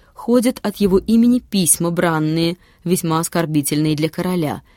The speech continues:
исполненные лжи и нелепостей. Что царь должен торжественно отказаться от сих злобою рассеянных клевет, что герцог Магнус с помощью россиян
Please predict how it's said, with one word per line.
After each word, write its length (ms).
исполненные 680
лжи 340
и 140
нелепостей. 800
Что 260
царь 380
должен 460
торжественно 720
отказаться 720
от 260
сих 460
злобою 720
рассеянных 640
клевет, 540
что 260
герцог 500
Магнус 600
с 80
помощью 480
россиян 580